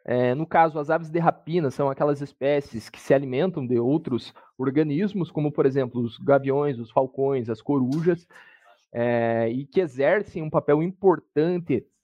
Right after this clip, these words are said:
no controle da população de algumas espécies. É, dentre elas, nós podemos citar aqui uma espécie que ocorre em ambiente urbano, que é o gavião carijó.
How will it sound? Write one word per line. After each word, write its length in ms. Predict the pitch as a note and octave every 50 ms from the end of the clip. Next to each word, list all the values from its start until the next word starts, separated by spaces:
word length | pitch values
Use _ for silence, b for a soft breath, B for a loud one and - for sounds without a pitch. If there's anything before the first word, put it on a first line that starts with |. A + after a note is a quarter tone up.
| _ _ -
no 140 | D3+ F3+
controle 600 | G#3 - A#3 G3 E3+ E3+ D#3 C#3+ D3+ D#3 D3+ C#3 C3
da 160 | C3+ D3 -
população 680 | - F3+ D3+ - D#3 B2+ A#2 - - - C#3 C#3+ D#3 D3 - _ _
de 80 | - A#2+
algumas 320 | A#2 A#2 A#2+ A#2+ A#2 A#2
espécies. 600 | D#3 E3 - - G#2+ A#2+ C#3 D3+ - - F#3 - - B B B B B B B B -
É, 260 | D3 D3+ D3 D3 D#3
dentre 380 | D3+ G#3 D#4 - _ - F3+ F#3
elas, 220 | G3 G#3 G3 F3+
nós 160 | G3+ G3 G3
podemos 340 | - G3 F3 F3+ F#3 F#3 -
citar 280 | - F#3 - F3 E3 E3
aqui 200 | E3 - E3+ E3
uma 100 | E3 D#3+
espécie 460 | D#3+ - - C#3+ D3 C#3+ C#3+ - -
que 160 | - C#3+ C#3
ocorre 420 | C3+ C#3 - - C#3 C#3 C#3+ C#3+
em 140 | C3+ C3+ C#3
ambiente 420 | C3+ C3 C3 B2+ C3 B2+ B2+ - C#3
urbano, 480 | C#3 C#3 B2+ C3+ D3 F3+ G3+ G#3 G#3
que 200 | G#3 - - G3+
é 220 | G3 G3 F#3+ F#3+ F#3+
o 300 | F#3+ F#3+ F#3+ F#3+ F#3+ F3+
gavião 260 | G3+ G3 F3+ F#3+ F#3+
carijó. 440 | - G#3 F#3 G3+ D3+ - D3 D3